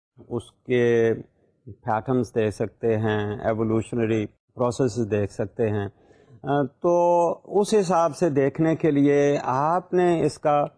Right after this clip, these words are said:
فوکس کرنا ہے کہ آپ، آ، کہاں کریں گے۔ سو پہلے ہم بات کر رہے ہیں broad area of interest، فیملی کے، جیسے میں نے مثال دی،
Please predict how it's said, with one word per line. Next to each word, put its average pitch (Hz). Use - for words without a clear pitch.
فوکس 175
کرنا 131
ہے 131
کہ 135
آپ، 120
آ، 120
کہاں 123
کریں 95
گے۔ 101
سو 151
پہلے 180
ہم 165
بات 139
کر 143
رہے 139
ہیں 139
broad 139
area 107
of 107
interest، -
فیملی 147
کے، 147
جیسے 131
میں 123
نے 120
مثال 117
دی، 117